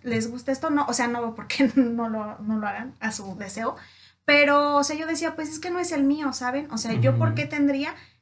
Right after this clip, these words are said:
Speaker 1: que tener un hijo así? Y la otra es que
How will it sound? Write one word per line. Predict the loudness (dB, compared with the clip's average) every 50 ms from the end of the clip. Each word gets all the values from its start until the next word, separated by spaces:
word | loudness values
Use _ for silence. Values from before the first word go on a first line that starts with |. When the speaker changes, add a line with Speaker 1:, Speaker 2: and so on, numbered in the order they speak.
| _
Speaker 1:
que | _ -2 -2
tener | 0 0 -2 -2 -2 -2 0
un | 0 0 0
hijo | -2 -2 -4 -8
así? | -8 -6 -6 -6 -6 -8 -12 -18 _ _ _ _ _ _ _ _ _ _ _ _ _ _ _
Y | 0 2
la | 4 6 6 6
otra | 4 2 -2 -2 0 0
es | 0 0 -2 -2
que | -2 -2 -2 -2